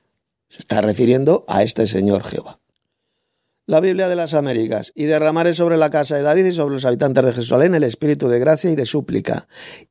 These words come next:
Y me mirarán a mí, a quien han traspasado.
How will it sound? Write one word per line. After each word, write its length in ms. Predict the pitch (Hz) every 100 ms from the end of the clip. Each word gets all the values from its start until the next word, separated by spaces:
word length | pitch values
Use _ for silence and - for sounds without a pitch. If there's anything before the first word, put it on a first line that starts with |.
| -
Y 240 | 190 190
me 260 | 185 185 180
mirarán 680 | 175 175 170 160 180 220 226
a 140 | 190
mí, 440 | 180 214 208 107 - _
a 280 | 160 165 165
quien 340 | - 160 160 165
han 320 | 196 220 214
traspasado. 1000 | 185 147 131 - 123 110 - 117 87